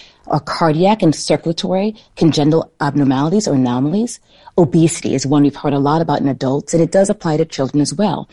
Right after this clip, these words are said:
as well as conditions like hypertension, epilepsy, having neuropsychiatric disorders or congenital disorders, asthma, and just underlying chronic disease in general. In terms of covid nineteen vaccines in children,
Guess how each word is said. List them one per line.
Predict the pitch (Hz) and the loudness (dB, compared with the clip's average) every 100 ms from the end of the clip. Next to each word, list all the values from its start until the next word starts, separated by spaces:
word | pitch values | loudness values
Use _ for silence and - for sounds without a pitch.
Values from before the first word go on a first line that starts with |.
| - - - | -20 -14 -4
as | 247 | 0
well | 269 277 | 4 4
as | |
conditions | - 233 214 214 180 | 4 4 4 2 0
like | 160 | -2
hypertension, | - 143 143 - 220 - 208 - | -2 -6 -6 0 0 2 0 -2
epilepsy, | - - 135 202 - 208 196 190 - - - | -8 -8 -2 -2 -2 -2 -2 -4 -20 -14 -2
having | 185 165 | 2 4
neuropsychiatric | 156 156 139 156 - - - 202 214 220 | 4 4 0 -6 -8 -8 -2 0 0 -2
disorders | 214 208 196 196 190 - - - | -2 0 0 0 0 -4 -10 -6
or | 160 | -4
congenital | - 147 196 196 | 0 2 4 2
disorders, | 180 170 185 175 175 - _ _ _ | 0 -2 -2 0 -2 -6 _ _ _
asthma, | 170 165 160 160 156 156 _ - | -2 0 0 0 -2 -4 _ 0
and | 196 | 2
just | 190 - _ | 2 -2 _
underlying | 170 170 160 151 147 | 2 2 2 0 0
chronic | 143 - 139 135 | -2 -4 -4 -4
disease | - 123 123 - - - _ | -6 -8 -8 -10 -12 -20 _
in | - 131 | -6 -6
general. | - - - - - _ _ _ _ _ _ _ _ _ _ _ _ _ _ _ - | -6 -12 -14 -18 -20 _ _ _ _ _ _ _ _ _ _ _ _ _ _ _ 0
In | 254 | 2
terms | 247 269 | 4 4
of | 277 | 2
covid | - 233 208 | 0 2 4
nineteen | 170 160 - 220 | 2 0 2 2
vaccines | 226 226 - 226 220 | 4 2 0 0 4
in | 220 | 2
children, | - 220 226 | 0 0 0